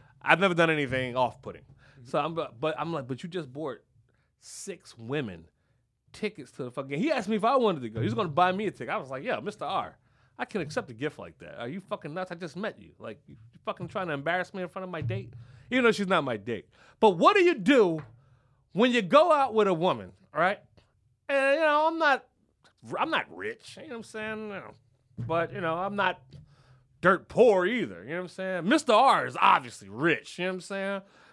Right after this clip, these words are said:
Speaker 1: So you go out on a date with a woman, and, or not a date, but you out with a woman and you like her, and then she, you know, you, you know, you feel the vibe, she like you too, but we're not gonna go there, right?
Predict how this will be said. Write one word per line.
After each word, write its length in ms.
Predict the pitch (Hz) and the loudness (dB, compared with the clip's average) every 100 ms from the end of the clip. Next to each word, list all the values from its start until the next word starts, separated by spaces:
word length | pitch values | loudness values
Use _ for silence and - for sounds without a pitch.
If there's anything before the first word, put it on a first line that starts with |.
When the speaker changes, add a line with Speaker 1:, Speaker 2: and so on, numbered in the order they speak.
| _ | _
Speaker 1:
So 440 | - 262 240 226 | 0 2 2 -2
you 120 | 233 285 | -4 0
go 160 | 302 | 0
out 160 | 285 240 | 0 0
on 80 | 202 | -2
a 60 | |
date 320 | 156 247 254 | -2 -2 -2
with 160 | 185 175 | -2 -2
a 40 | |
woman, 520 | 156 190 180 160 160 165 _ _ _ _ 202 | 0 0 0 -2 -6 -10 _ _ _ _ -4
and, 300 | 202 196 190 | -2 -2 0
or 140 | 185 | 2
not 160 | 240 196 | 2 0
a 20 | |
date, 240 | 143 143 | 0 -4
but 140 | 147 151 | -4 -6
you 220 | 226 180 - | -6 -6 0
out 280 | 196 202 | 2 2
with 100 | 190 | 2
a 20 | 170 | -2
woman 320 | 175 165 170 | -2 -2 -4
and 180 | 180 160 | -4 -4
you 120 | 175 | -4
like 300 | 175 147 139 | -2 0 0
her, 260 | 135 131 135 | -2 -4 -4
and 200 | 131 143 | -6 -10
then 180 | 220 285 | -10 -8
she, 160 | - | -10
you 200 | 240 277 | -10 -8
know, 80 | 254 | -4
you, 180 | 202 233 | -4 -4
you 120 | 226 | -8
know, 140 | 349 175 | -6 -6
you 200 | 202 302 | -6 -6
feel 200 | - 165 | -2 -2
the 60 | |
vibe, 220 | 127 123 117 | 0 -2 -4
she 120 | 196 | -4
like 200 | 143 - | -4 -4
you 60 | 95 | -16
too, 220 | 78 76 | -18 -10
but 140 | 135 165 | -4 -2
we're 80 | |
not 160 | 208 180 | -2 -2
gonna 140 | 135 | -4
go 120 | 101 85 | -12 -16
there, 100 | 78 | -14
right? 200 | 92 | -12